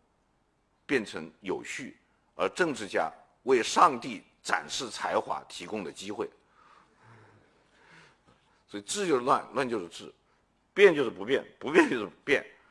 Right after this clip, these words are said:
那么有变有不变才是变。那么什么变呢？啊，所以，所以得出结论来，亦是变，也是不变，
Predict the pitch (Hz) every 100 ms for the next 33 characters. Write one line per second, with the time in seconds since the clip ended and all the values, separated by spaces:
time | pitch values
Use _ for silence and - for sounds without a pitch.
0 | _ _ _ _ - 175 147 76 - _
1 | _ _ - - - _ _ _ _ -
2 | 123 131 110 202 214 139 117 85 92 135
3 | 165 95 - _ _ _ _ _ _ _
4 | - 78 - 107 147 - - _ _ _
5 | _ _ _ _ 95 87 60 _ _ _
6 | _ _ _ _ _ _ _ _ _ _
7 | _ _ - - - - - 165 147 73
8 | 113 131 - - _ - 139 101 82 69
9 | _ _ - 82 80 104 92 - 104 92
10 | 101 123 - 90 110 104 78 113 185 151
11 | - 101 - 151 - - _ - 76 -
12 | - - 87 143 117